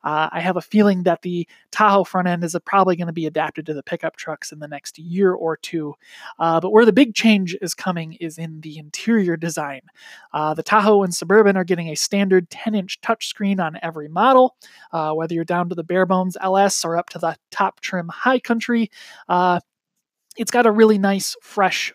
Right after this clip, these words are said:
look that really looks premium.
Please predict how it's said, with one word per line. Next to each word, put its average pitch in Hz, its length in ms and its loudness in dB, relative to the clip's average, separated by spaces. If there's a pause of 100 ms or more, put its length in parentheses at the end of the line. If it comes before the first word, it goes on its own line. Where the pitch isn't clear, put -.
look 185 360 -4 (140)
that 170 200 0 (580)
really 269 360 6
looks 214 340 2
premium. 156 540 -6